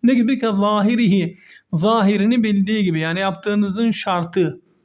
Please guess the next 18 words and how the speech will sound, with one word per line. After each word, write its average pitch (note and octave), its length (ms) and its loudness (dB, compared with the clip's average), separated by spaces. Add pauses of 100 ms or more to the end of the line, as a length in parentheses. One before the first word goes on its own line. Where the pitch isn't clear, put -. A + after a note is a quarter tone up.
(200)
fıkhi G#3+ 400 -4
şartlarına F3+ 600 -6
uygun G3+ 340 0
mu G3+ 80 4
yaptınız? D#3 520 -4 (580)
La A#3 140 0
yakhfa A#3+ 360 -2
aleyhi G#3+ 300 0
şey'un A3+ 380 0
minhu. D#3+ 480 -2 (280)
O G#3 100 -2
yaptığınızdan G3 640 -2
Allah G3+ 280 -2
üzerine F#3+ 260 -2
hiçbir G3 320 -4
şey F#3+ 260 -4
gizli E3 240 -2
kalmaz. D#3 480 -4